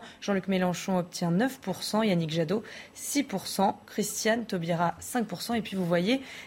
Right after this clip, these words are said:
la suite du sondage. Et puis on va regarder les intentions de vote au second tour maintenant, dans l'hypothèse d'un duel Emmanuel Macron face à Marine Le Pen. Regardez le résultat, cinquante-six pour cent des voix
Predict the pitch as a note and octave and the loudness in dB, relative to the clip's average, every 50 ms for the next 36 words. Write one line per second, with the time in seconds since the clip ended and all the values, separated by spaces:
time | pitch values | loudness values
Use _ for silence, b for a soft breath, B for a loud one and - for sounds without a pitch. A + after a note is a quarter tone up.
0 | B - - F3 E3 E3 E3 - - - C#4 D4 C#4+ - - B B B B - | B -4 0 2 4 4 4 0 -2 0 0 0 -2 -2 -8 B B B B 0
1 | F#3 B3 C#4 C4+ - C#4+ A#3+ A3+ G#3+ G#3 A#3 A3+ - C4 C4+ A#3+ B3 A#3 A3+ A3+ | 2 4 4 4 4 4 6 6 4 4 2 0 2 2 4 4 4 4 4 4
2 | A#3+ A#3+ A#3 B3+ A3+ A3+ G3+ A3 G#3+ G#3+ A#3 A3 G#3 - A3 A3 G3+ G#3+ A#3+ B3 | 4 4 4 4 4 4 2 2 2 2 0 -2 0 2 2 2 4 6 4 4
3 | - B B B B B - G3 F3 - - C#4 C#4 B3 D4+ D#4 C#4 - F4 F#4 | 2 B B B B B -2 0 0 4 4 6 6 6 6 4 6 8 8 8
4 | F4 D#4 D4+ C#4+ C#4+ - D#4 E4 E4 D#4 B3+ B3+ A#3 A3 A3 G3+ - B3+ B3 B3 | 8 8 6 6 4 4 4 6 6 6 6 6 4 4 4 4 4 4 4 6
5 | B3+ B3+ B3 A#3+ G#3 F#3 G#3+ G#3+ G#3 F#3 G#3 A#3+ B3+ A#3+ A#3 G#3+ G3+ - - C4+ | 4 4 4 2 2 2 2 2 2 2 2 4 6 6 6 4 4 4 4 6
6 | C4+ C4+ C4+ C4 C4+ C4 C4 C4 C4 B3+ C4 - C4+ C4+ C4 B B B B - | 6 6 6 6 4 4 6 4 4 2 2 0 -2 -2 -2 B B B B -2
7 | - C#4 B3+ B3+ - - - - G3 F#3+ G3 A3 A#3 B3+ C4 C#4 C#4 C#4 - D4+ | 2 2 2 2 2 -2 -2 0 2 4 4 4 4 4 2 2 2 2 4 2
8 | C#4 B3+ A#3+ A#3+ A3+ A#3+ A#3 A3+ A3+ A#3+ A3 B B B B - A3 B3 B3 B3 | 2 4 2 4 4 4 4 4 4 2 0 B B B B 2 4 4 4 4
9 | B3 A3 A3 B3+ A3+ - C#4+ C#4 C#4 - - E4 - - D4+ C4+ C4+ - C4+ - | 2 2 0 0 2 4 2 2 2 0 -2 -2 0 2 0 0 0 -2 -4 -4
10 | C4 B3 - - C4+ B3+ A#3 B3+ A#3+ A3 B3+ B3 A#3+ | -4 -4 0 0 2 4 4 4 4 4 4 2 2